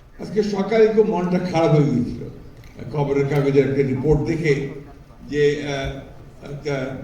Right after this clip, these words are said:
জরিপ, আহ, আহ, সংস্থা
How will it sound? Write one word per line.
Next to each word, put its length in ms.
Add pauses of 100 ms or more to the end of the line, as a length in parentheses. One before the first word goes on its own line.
(120)
জরিপ, 260
আহ, 840
আহ, 200 (1800)
সংস্থা 680